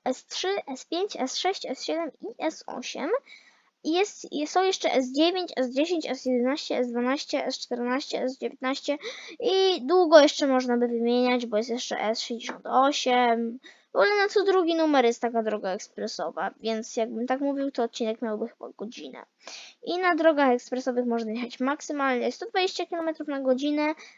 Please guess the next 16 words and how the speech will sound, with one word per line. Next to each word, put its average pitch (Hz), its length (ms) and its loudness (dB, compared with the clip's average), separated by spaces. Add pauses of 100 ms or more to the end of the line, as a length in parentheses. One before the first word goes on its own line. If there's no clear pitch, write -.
a 415 100 -2
przejazd 254 340 2
jest 233 140 -6
całkowicie 247 540 0
darmowy 196 460 -2
i - 200 -10
tak - 360 -4
pozostaje 254 960 0
już 226 260 -8
na 247 80 -4
zawsze. 247 520 -8 (960)
I 381 60 -4
jeszcze 381 220 -2
drogi 285 300 0
krajowe, 135 500 -2
czyli 359 400 -6